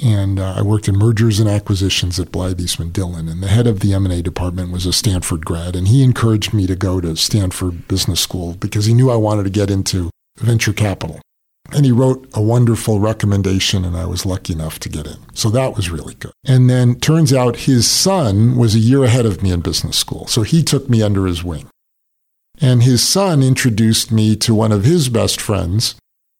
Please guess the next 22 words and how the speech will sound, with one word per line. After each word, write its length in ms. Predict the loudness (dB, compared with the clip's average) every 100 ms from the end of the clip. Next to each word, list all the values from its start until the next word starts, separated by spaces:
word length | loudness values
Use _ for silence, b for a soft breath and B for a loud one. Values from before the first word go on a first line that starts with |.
| -2
who, 160 | 0 2
as 140 | 2
it 100 | 0
turns 320 | 0 2 2
out, 440 | 2 2 0 -2 0
his 200 | 0 0
father 460 | 0 2 4 4
was 320 | 4 2 2
then 300 | 0 2 4
the 80 | 4
C 260 | 2 0 0
E 180 | 0 2
O 120 | 0
of 100 | -2
Hewlett-Packard, 800 | 0 -2 -2 -2 0 0 -2 0
which 240 | 0 0 2
was 180 | 2 2
the 80 |
Google 480 | 2 2 4 2 2
of 140 | 0 0
the 80 |
day. 260 | -2 -2